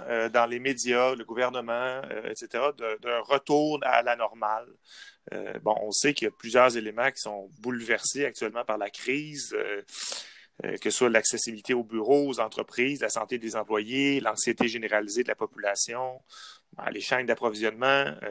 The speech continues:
comme on parlait tout à l'heure, qui sont, sont brisées ou ralenties, ou en tout cas certainement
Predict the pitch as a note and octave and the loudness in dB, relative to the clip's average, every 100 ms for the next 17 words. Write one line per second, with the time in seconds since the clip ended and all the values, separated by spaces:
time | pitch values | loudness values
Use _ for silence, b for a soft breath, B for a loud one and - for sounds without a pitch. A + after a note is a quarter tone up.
0 | G#2 - - - - B B B B - | -8 -8 -8 -10 -12 B B B B -8
1 | - G2+ - G2+ A2 - - G#2 G#2+ C#3 | -6 2 6 10 8 8 8 10 12 10
2 | C#3 - A2+ G#2 - - G#2 G2+ G#2 G#2+ | 6 2 0 0 -4 -8 -8 -8 -8 -4
3 | B2 A2 B2+ C3+ G#2+ A2+ A#2 A2 - B2+ | -2 2 4 2 6 6 6 2 2 0
4 | D#3 B2+ G#2 - A2+ - A2+ A2+ A2+ | -2 -4 -6 -6 -4 -4 -4 -8 -6